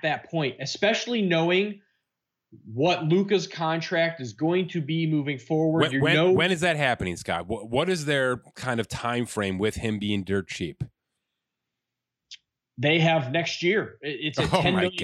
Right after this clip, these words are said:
Speaker 1: dollars,
Speaker 2: bad answer.
Speaker 1: ten, <laughs> t-, t-, ten million dollars next year. And then if he signs that extension this offseason, it'll kick in on, in the twenty twenty-two twenty-three season,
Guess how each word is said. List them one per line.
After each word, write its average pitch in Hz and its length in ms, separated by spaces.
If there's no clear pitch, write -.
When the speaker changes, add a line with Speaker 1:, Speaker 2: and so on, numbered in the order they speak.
Speaker 1:
dollars, 185 280
Speaker 2:
bad 120 220
answer. 104 340
Speaker 1:
ten, 214 200
<laughs> - 0
t-, - 80
t-, 214 80
ten 190 240
million 233 300
dollars 175 500
next 170 400
year. 135 340
And 160 200
then 160 340
if 156 140
he 170 100
signs 165 400
that 170 160
extension 180 640
this 151 160
offseason, 147 760
it'll 170 220
kick 170 320
in 170 240
on, 147 300
in 143 360
the 139 140
twenty 165 340
twenty-two 160 560
twenty-three 160 560
season, 135 600